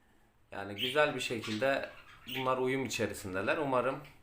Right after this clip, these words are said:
yani güzel bir şekilde, e, yavru yumurta alacağız. Buradan eminim. Daha sonrasında arkadaşlar böyle gösterelim.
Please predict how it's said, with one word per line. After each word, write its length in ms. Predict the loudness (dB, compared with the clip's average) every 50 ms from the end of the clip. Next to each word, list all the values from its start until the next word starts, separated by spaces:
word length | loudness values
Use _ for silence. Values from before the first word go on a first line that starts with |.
| -8 -2
yani 240 | 0 0 2 0 -2
güzel 360 | -2 0 2 4 4 4 2
bir 40 | -2
şekilde, 540 | -2 -2 -2 -2 -2 -2 0 0 0 -2 -4 -10 -16 -20 -20 -20 -20 -20 -18 -10
e, 80 | -6 -4
yavru 460 | -2 0 2 4 6 6 6 4 2
yumurta 320 | 2 2 2 2 4 6 6
alacağız. 440 | 6 6 4 4 2 2 2 -2 -8 -10 -14 -18 -20 -20 -20 -20 -8 -4
Buradan 340 | -2 2 4 6 6 6
eminim. 360 | 4 2 2 2 2 2 0 -2 -4 -10 -16 -20 -20 -20 -20 -20 -20 -20 -20 -20 -20 -20 -20 -20 -20 -20 -20 -20 -20 -18 -16 -2 2
Daha 180 | 6 6 6 6
sonrasında 520 | 4 0 0 0 0 -2 -2 0 4 6
arkadaşlar 600 | 6 6 6 4 4 4 4 2 0 0 0 0 -2 -6 -12 -14 -12 -12 -12 -12 -14 -16 -20 -16 -6
böyle 220 | -2 0 0 0 2
gösterelim. 640 | 2 0 0 0 2 4 4 4 6 4 2 0